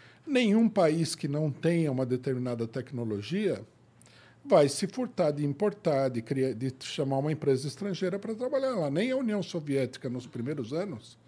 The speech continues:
era assim. Né? Eles sabiam que eles precisavam da tecnologia dos outros. É,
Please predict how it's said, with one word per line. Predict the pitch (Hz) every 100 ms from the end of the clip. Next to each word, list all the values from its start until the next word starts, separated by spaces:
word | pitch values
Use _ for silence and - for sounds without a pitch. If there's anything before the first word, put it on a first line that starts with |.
| - _
era | 139 135
assim. | - 110 87 _ _ _ _ _ _ _ _ - - _ _ -
Né? | 98 113 147
Eles | 139
sabiam | - 349 202 180
que | 127 123
eles | 110
precisavam | - 139 - 131 135 143
da | 160
tecnologia | 165 - 233 240 202 131 139
dos | 113 101
outros. | 110 90 - - - - _ - - - - - - - - -
É, | 104 107